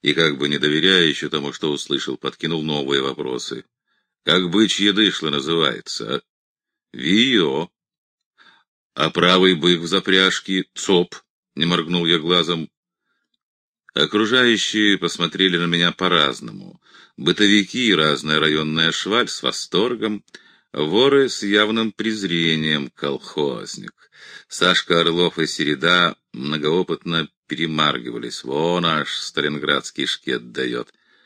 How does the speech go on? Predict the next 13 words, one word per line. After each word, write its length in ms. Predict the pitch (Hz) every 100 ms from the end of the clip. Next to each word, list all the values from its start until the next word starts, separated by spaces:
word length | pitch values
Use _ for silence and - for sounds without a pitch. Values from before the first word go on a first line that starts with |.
| _ _ _ _
Конечно, 580 | - 151 175 - 107 95
для 140 | 76 107
них 320 | 147 - -
было 280 | 120 127 120
просто 400 | - 131 - 120
занятно, 600 | 127 135 127 - 131 120
как 260 | - 139
знакомый 540 | 98 80 - 120 110 71
фраеришка 720 | - 80 71 78 165 - 143
сдает 400 | 110 104 127 _
очередной 520 | - 87 92 87 123 110
жизненный 500 | 113 98 98 98 92
экзамен. 520 | - - - -